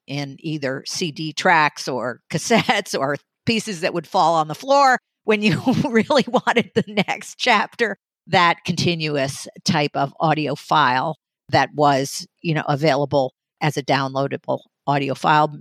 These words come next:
made the listening experience just so much easier and so much better for everyone.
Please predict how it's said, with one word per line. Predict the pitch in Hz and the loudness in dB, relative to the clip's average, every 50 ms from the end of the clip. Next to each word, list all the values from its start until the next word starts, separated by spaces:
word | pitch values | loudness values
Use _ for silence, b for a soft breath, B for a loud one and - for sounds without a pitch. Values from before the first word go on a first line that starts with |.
| - _ | -16 _
made | - 170 165 165 156 156 147 143 | -10 -4 0 2 2 2 2 0
the | 143 143 | -2 -6
listening | 151 165 220 208 - - 185 143 131 | -2 0 0 0 0 0 -4 -6 -6
experience | 131 - - - - 151 143 139 135 131 127 123 127 - - - - - _ _ _ | -8 -10 -10 -6 -4 -2 -2 0 -2 -2 -4 -6 -8 -8 -10 -14 -14 -14 _ _ _
just | - - 180 147 139 123 - - - | 0 2 4 4 2 0 -2 -6 -8
so | - - - - 208 180 165 | -8 -6 -2 0 0 2 0
much | 160 156 139 135 - - | 0 -2 -4 -4 -4 -4
easier | 160 143 135 - 160 147 143 143 - - - | -4 -4 -4 -4 -2 0 0 -2 -4 -4 -4
and | 156 143 143 143 143 139 - - - | -4 -2 -2 -4 -6 -10 -14 -12 -12
so | - - - 254 233 | -8 -2 0 0 2
much | 226 226 - - | 2 0 0 0
better | - 285 - - 123 131 | 2 2 2 2 -2 -4
for | - - 139 135 | -6 -8 -6 -6
everyone. | 127 117 131 117 113 - 127 | -6 -6 -8 -10 -10 -14 -20